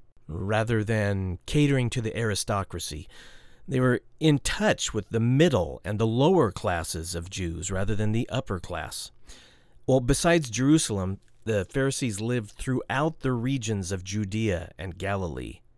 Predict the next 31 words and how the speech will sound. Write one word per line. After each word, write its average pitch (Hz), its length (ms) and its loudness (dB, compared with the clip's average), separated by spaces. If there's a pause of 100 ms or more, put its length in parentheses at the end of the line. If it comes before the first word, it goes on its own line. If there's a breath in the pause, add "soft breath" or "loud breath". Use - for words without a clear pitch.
(560 soft breath)
Josephus, 131 720 2
you 120 80 0
know, 117 140 2
the 104 160 0
first 127 280 -4
century 120 360 0
historian, 104 580 -2 (340 loud breath)
he 196 240 4
numbers 147 520 4
the 113 60 -6
Pharisees 120 600 0
at 104 100 0
around 107 460 0
six - 480 -2
thousand 110 840 0 (360)
by 113 140 0
the 104 100 -2
time 123 320 -2
the 98 80 -4
Second 110 420 -2
Temple 104 300 -4
fell 85 400 -8 (320 loud breath)
in 104 140 -2
seventy 98 460 0
A 82 120 -2
D. 80 320 -6 (680)
After 131 480 2
seventy 95 480 0
A 90 120 2
D, 87 420 -4 (400 soft breath)
Pharisaism 127 1000 4